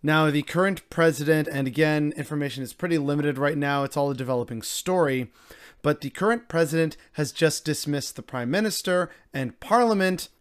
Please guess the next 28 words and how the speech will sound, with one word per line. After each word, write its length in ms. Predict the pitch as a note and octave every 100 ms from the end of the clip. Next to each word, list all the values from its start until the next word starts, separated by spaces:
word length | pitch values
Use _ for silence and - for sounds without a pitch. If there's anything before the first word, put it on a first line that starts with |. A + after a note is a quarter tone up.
| -
and 160 | D#3+
this 160 | D#3+ -
all 160 | F#3+ G#3
has 260 | A#3 G#3+
to 100 | -
do 340 | D3+ D#3+ D#3 D3+
with 380 | D3+ D3 C#3+ -
their 640 | C3 D3 C#3+ C3+ C3 A#2 _ _ - - - -
handling 640 | E3 E3 D#3 D#3 D3+ D3 -
of 400 | C#3+ C#3 B2+ - -
covid 400 | - E3 E3 E3+
nineteen 600 | D3+ D#3 C#3+ - C#3 C#3
and, 120 | C3+
of 80 | C#3
course, 200 | C#3+ C3+
the 120 | C#3+
worsening 640 | A#2 C#3 D3+ D#3 D#3 C#3+ -
economic 480 | C#3+ - C3+ C3+ -
situation 680 | A2+ - C3 E3+ - D#3+ - - _ -
in 180 | G3
Tunisia, 500 | - G3 E3 D#3 C#3+
which 180 | C3 C3
was 120 | C3+
already 400 | - C#3 C3 A#2+
precarious. 1000 | B2 C3 - E3 D3 A2+ D#3+ E3+ - - -
This 300 | - F3+ D#3
ostensibly 580 | F#3 - G#3+ A3 G3+ G#3
started 760 | - F3+ D#3+ D#3+ D#3+ D3 A2+